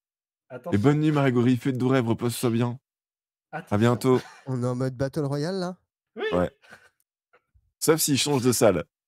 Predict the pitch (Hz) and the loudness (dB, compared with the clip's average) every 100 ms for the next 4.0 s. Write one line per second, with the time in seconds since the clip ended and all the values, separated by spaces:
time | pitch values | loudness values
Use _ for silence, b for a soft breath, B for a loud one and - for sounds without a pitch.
0 | _ _ _ _ _ _ _ - 90 127 | _ _ _ _ _ _ _ -4 -2 0
1 | 98 160 156 170 160 156 - 147 131 _ | 0 -2 -2 -4 -4 -8 -8 -10 -10 _
2 | _ _ _ _ _ _ 123 123 - _ | _ _ _ _ _ _ -18 -18 -20 _
3 | _ _ _ _ - 131 131 147 131 | _ _ _ _ -8 -6 -2 -4 -4